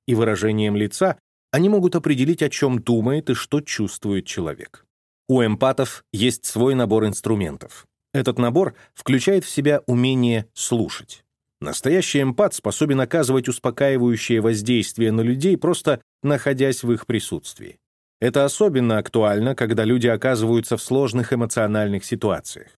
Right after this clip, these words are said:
Именно поэтому в профессиях, связанных с состраданием, так много прирождённых эмпатов: целители, священники, психологи и сиделки. Эмпаты всегда будут стараться влиять на окружающих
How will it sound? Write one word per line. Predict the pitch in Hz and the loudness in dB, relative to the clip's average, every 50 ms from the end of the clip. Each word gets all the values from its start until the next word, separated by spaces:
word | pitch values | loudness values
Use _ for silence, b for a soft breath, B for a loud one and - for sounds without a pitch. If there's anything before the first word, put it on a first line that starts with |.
| _ _ _ _ _ _ _ _ _ | _ _ _ _ _ _ _ _ _
Именно | - 143 170 175 170 175 180 | 0 2 2 4 4 2 2
поэтому | 165 - 180 196 214 190 - 165 165 | 2 2 2 2 2 2 0 0 0
в | 147 - | -2 -2
профессиях, | - 139 135 123 - - 220 202 - - - - - - - - _ _ | -2 -2 -2 0 0 0 0 0 0 -2 -6 -10 -10 -14 -18 -20 _ _
связанных | - - 110 107 101 90 90 92 92 90 - | -6 -2 0 0 0 0 -2 -4 -4 -4 -6
с | - | -6
состраданием, | - 110 107 - - 110 110 95 117 131 147 156 165 180 180 175 b b b _ | -6 -8 -6 -4 -4 -2 0 0 0 0 2 2 2 0 0 -2 b b b _
так | - 160 - - | -2 -2 0 0
много | 151 156 185 202 180 170 | 2 2 2 2 2 0
прирождённых | - - 147 143 139 135 123 101 87 - 139 131 120 113 - - | -2 0 0 0 0 0 -2 -2 0 0 0 0 0 -2 -4 -4
эмпатов: | 113 95 - - - - - - - - _ _ _ _ _ _ _ | -6 -6 -4 -6 -8 -8 -10 -16 -20 -20 _ _ _ _ _ _ _
целители, | - - 123 104 107 135 123 - 117 120 113 117 _ | -4 -2 0 0 0 0 0 0 0 -2 -2 -4 _
священники, | - - - - - - - - 131 131 123 120 113 - - 110 | -12 -12 -10 -10 -10 -8 -4 -2 -2 0 0 -2 -2 -4 -4 -6
психологи | - - - 170 - - 139 156 160 160 143 135 139 123 - _ _ _ _ | -4 -2 -2 -2 0 0 2 2 2 2 0 -2 -4 -6 -6 _ _ _ _
и | - 110 98 - _ _ | -4 -4 -4 -6 _ _
сиделки. | - - - 92 78 67 69 64 - - - - - _ _ _ _ _ _ _ _ _ _ _ _ _ | -10 -8 -6 -6 -6 -8 -12 -14 -16 -18 -20 -20 -20 _ _ _ _ _ _ _ _ _ _ _ _ _
Эмпаты | - 123 135 127 120 151 156 151 - 143 | -2 0 0 2 2 2 2 2 0 -2
всегда | - - - 131 120 117 147 147 135 | -2 -2 -2 -2 0 2 2 2 2
будут | 127 131 123 117 | 2 0 0 -2
стараться | - - 131 120 127 131 120 - 139 | -2 -2 0 0 0 -2 -2 -2 -2
влиять | 123 117 113 120 113 120 127 127 120 | 0 0 2 2 2 2 2 0 0
на | 127 123 120 | 0 -2 -2
окружающих | 113 - - 107 87 87 117 123 120 113 107 - - 110 - - - | -2 -2 -2 -2 0 0 2 2 2 0 -2 -2 -4 -6 -6 -6 -12